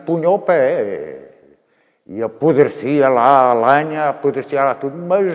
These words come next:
ninguém lá ia buscar um guiço de lenha. Bom, e depois, já há uns anos,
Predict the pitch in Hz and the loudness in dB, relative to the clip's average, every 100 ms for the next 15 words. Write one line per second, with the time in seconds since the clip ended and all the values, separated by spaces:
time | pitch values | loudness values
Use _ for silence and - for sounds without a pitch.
0 | 123 120 117 107 131 143 143 143 156 - | -6 -10 -8 -2 0 2 2 2 0 -2
1 | - 143 156 151 165 165 160 147 156 160 | -6 -4 -2 -4 -6 -12 -14 -14 -14 -14
2 | 202 196 135 147 180 131 190 254 233 196 | -8 -4 -4 -4 -8 -10 -2 0 2 2
3 | 104 80 - - _ _ _ _ _ - | -2 -8 -16 -20 _ _ _ _ _ -4
4 | 214 226 202 - 139 120 92 87 78 - | 0 2 2 0 -2 0 -2 -6 -14 -20
5 | - - _ _ _ _ _ _ _ _ | -20 -20 _ _ _ _ _ _ _ _
6 | _ - 90 135 147 165 139 107 120 110 | _ -18 -4 2 2 2 -4 -4 -2 -2
7 | 104 104 110 | -4 -10 -14